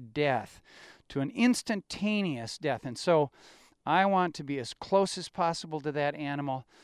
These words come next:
and I want to take a shot for the temple and to make sure that I can hit there so that there's not even an instant of suffering involved. And there's also,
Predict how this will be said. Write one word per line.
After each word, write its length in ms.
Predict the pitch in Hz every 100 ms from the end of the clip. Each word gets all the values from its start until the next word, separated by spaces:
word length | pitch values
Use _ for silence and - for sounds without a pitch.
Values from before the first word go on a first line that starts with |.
| - _ -
and 140 | 120
I 60 | 131
want 340 | 147 156 156
to 360 | - 135 123 120 - - _
take 260 | - 160 156
a 60 | 139
shot 420 | - 165 156 -
for 180 | - 113
the 100 | 120
temple 560 | - 165 170 180 185 - _ - _ _ _ 143
and 440 | 143 139 131 -
to 120 | -
make 220 | 143 147 135
sure 240 | - 175
that 140 | 160
I 100 | 151
can 160 | - 143
hit 200 | 135 170
there 180 | 135 107
so 220 | 107 127
that 160 | 113 113
there's 160 | 123 147
not 240 | 185 196
even 260 | 175 156 139
an 160 | 127 -
instant 560 | 247 269 - 254 220 - -
of 160 | 135 117
suffering 540 | - 175 - 131 113
involved. 580 | 117 120 147 135 110 107
And 140 | 127
there's 140 | 151 220
also, 340 | 262 - 220